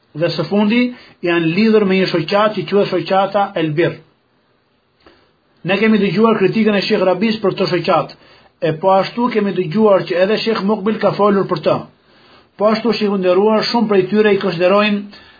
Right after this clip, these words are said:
Yahya El Hajurin, Abdullah ibn Jibrinin, Meshur Hasan El Selmanin, Muhammed Mukhtar Shinqitin dhe Felil Harbin, pra i bëjnë dhe i konsiderojnë ata për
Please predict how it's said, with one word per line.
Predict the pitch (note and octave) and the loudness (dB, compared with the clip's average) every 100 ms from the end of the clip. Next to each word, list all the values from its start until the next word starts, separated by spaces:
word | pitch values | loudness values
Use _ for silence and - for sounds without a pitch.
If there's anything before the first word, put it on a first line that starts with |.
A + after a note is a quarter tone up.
| - | -8
Yahya | D#3+ F#3+ G#3 G3+ G3+ G3+ - _ - | -2 2 2 2 2 0 -4 _ -8
El | E3+ D#3+ | -4 -2
Hajurin, | E3+ G3+ G3 E3 C#3+ - | 2 4 4 2 -4 -6
Abdullah | D3 D3 F3 F#3+ G3+ | -6 -4 0 0 0
ibn | F3+ F3 | 0 0
Jibrinin, | D#3+ E3 G3+ F3+ D3 B2 - - _ - | 0 0 2 2 0 -4 -16 -20 _ -8
Meshur | E3+ E3+ G#3+ | -6 -2 -2
Hasan | D3+ F#3+ G3+ G#3+ G#3+ G#3+ - F#3+ | 2 0 0 -2 -4 -4 -12 -10
El | F3+ | -8
Selmanin, | - F3+ F3+ F#3+ F3 D#3 A#2+ - - _ - | -6 -4 0 0 2 0 -4 -12 -20 _ -6
Muhammed | D3+ F#3+ G3+ F#3+ | 0 0 0 0
Mukhtar | F#3 - G#3 G3+ | -2 -2 0 0
Shinqitin | G3 F#3 - G3+ F3 D#3+ | 0 -4 0 0 2 0
dhe | D#3 | 0
Felil | F#3+ G3 E3+ | 0 0 0
Harbin, | F3 F#3 F3 A3+ B3 - - _ _ | 0 0 0 -2 -4 -14 -20 _ _
pra | E3+ F3 | -4 0
i | F3 | 0
bëjnë | D3 F#3+ A#3 B3 B3 - F3 | 0 2 2 2 -2 -8 -4
dhe | E3+ F3 | -2 0
i | |
konsiderojnë | F#3 D#3 E3+ F3+ G3+ F#3 | -2 -2 0 2 0 0
ata | G3 G3 | 2 2
për | F#3+ | 2